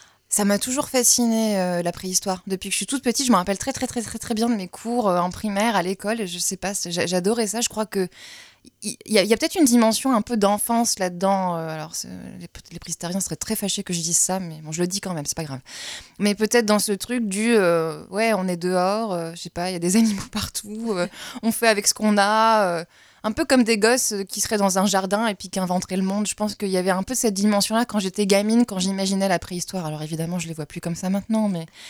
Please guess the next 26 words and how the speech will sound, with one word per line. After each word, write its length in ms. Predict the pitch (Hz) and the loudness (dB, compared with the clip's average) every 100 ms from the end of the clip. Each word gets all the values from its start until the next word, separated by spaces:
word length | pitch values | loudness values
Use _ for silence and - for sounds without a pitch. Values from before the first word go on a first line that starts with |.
| - - - - _ _ | -16 -16 -18 -20 _ _
et, 360 | - 214 214 214 | 2 6 6 6
euh, 880 | 196 185 180 180 175 170 170 165 165 - | 6 4 2 0 -2 -2 -4 -6 -10 -4
et 100 | 214 | 2
voilà. 320 | 226 220 214 233 | 4 4 2 -4
Et 80 | 190 | -8
ça, 160 | - | -4
et 100 | - | -2
je, 180 | 190 - | 0 0
je 80 | 190 | 0
voulais 160 | 202 202 | 0 -2
être 120 | - | -2
archéologue 520 | - 269 262 233 233 | -8 -2 2 2 2
aussi 200 | 214 - | -2 -4
quand 140 | 202 190 | -6 -6
j'étais 240 | 190 190 | -6 -8
petite. 180 | - 202 | -10 -8
Je 60 | |
voulais 80 | 180 | -6
être 140 | 175 - | -8 -8
écrivaine, 560 | 220 - 226 208 220 214 | -8 -4 -2 0 0 -2
archéologue 520 | - 214 202 214 196 | -4 -2 0 0 -2
et 80 | 180 | -4
actrice, 400 | - - 185 202 | -6 -14 -14 -12
donc 160 | 165 | -12
ça 140 | - 165 | -14 -14
va. 180 | 165 | -14